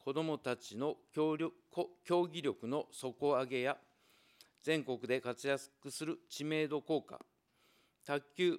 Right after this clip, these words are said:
プロジェクトへの参加者数の推移、また、卓球教室への参加状況や競技人口のほか、区域外就学の状況と生徒数の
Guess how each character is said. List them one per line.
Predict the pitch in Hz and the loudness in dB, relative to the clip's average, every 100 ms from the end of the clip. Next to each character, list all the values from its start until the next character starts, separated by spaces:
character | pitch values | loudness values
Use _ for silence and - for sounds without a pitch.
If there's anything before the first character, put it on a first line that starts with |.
| - | -4
プ | 156 | -2
ロ | 160 | -2
ジ | 151 170 | 0 -2
ェ | |
ク | - | -4
ト | - 113 - | -2 -2 0
へ | 160 | -2
の | 143 - | -2 -4
参 | - 147 147 | -6 -4 -2
加 | 147 | -4
者 | 151 160 | 0 -2
数 | - - 107 | -2 -8 -8
の | 104 90 | -8 -10
推 | - 165 | -6 -4
移、 | 110 - _ _ _ _ _ | -4 -10 _ _ _ _ _
ま | 127 131 | -2 2
た、 | 151 156 - _ _ | 4 2 -2 _ _
卓 | - 143 139 | -2 -2 -2
球 | - 165 | -6 -4
教 | 170 170 | 0 -2
室 | 156 - 151 | -2 -4 -2
へ | |
の | 135 98 | -2 -4
参 | 139 151 | -4 -4
加 | 156 151 | 0 0
状 | 160 156 | 0 -2
況 | - 98 | -4 -4
や | 101 127 - _ | 0 0 -2 _
競 | - 156 156 | 0 0 2
技 | 165 135 | -6 -8
人 | 147 170 127 | -4 -4 -4
口 | - 98 - _ _ - | -2 -2 -2 _ _ -4
の | 139 | -2
ほ | 139 | -4
か、 | - 156 151 _ _ - - _ _ _ | 0 0 -2 _ _ -20 -20 _ _ _
区 | - | -4
域 | 165 - 143 | -4 -6 2
外 | 160 156 | 6 6
就 | 135 170 151 | 4 -2 2
学 | 117 - | 0 0
の | 127 139 | -2 -2
状 | 113 143 | 0 0
況 | 147 160 151 | 0 0 0
と | 151 156 156 - _ _ _ _ _ _ _ _ | 2 0 0 -2 _ _ _ _ _ _ _ _
生 | - 165 | 0 2
徒 | 170 175 | 4 0
数 | 180 120 | 0 -2
の | 131 | 0